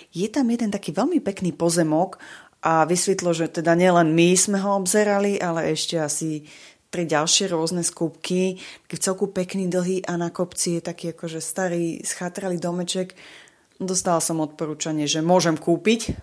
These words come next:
Hovorím, že "Aha, díky." Tak teda ja sa zamyslím, ale tak keby ste náhodou chceli vedieť, tak je tam nejaký pozemok, ktorý by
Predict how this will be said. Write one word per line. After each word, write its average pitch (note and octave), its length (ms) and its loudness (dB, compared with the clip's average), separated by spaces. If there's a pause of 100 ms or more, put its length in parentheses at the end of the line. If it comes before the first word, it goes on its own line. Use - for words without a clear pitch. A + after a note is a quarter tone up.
(160)
Hovorím, D3+ 240 -4
že D#3+ 80 -4
"Aha, E3+ 160 0
díky." D#3+ 800 0 (500)
Tak - 380 -10
teda D3 260 -2
ja C#3+ 160 -4
sa D3 160 -2
zamyslím, F#3 720 2 (140)
ale E3 180 -6
tak D3 240 -14
keby D#3 160 -10
ste D3+ 240 -8
náhodou D#3 300 -8
chceli D#3 260 -6
vedieť, F3 240 -2
tak E3 240 -6 (480)
je F3+ 240 6
tam E3+ 160 4
nejaký E3 380 2
pozemok, D#3+ 760 -2
ktorý D#3+ 320 -6
by D3+ 200 -8